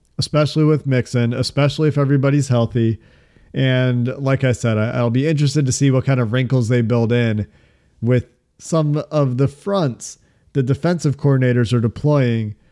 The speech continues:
to try to clog up the wide zone offenses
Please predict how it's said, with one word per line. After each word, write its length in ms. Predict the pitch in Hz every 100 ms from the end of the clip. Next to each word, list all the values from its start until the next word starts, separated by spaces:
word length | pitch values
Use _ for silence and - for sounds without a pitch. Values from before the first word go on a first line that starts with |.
| _ _ _ _
to 100 | -
try 200 | 120 135
to 220 | 123 113 110 _ _ _
clog 500 | - 147 147 143 127
up 300 | 123 120 - - _ _ _ -
the 120 | 123
wide 400 | 120 117 120 117
zone 280 | 107 117 113
offenses 680 | 120 120 110 117 101 117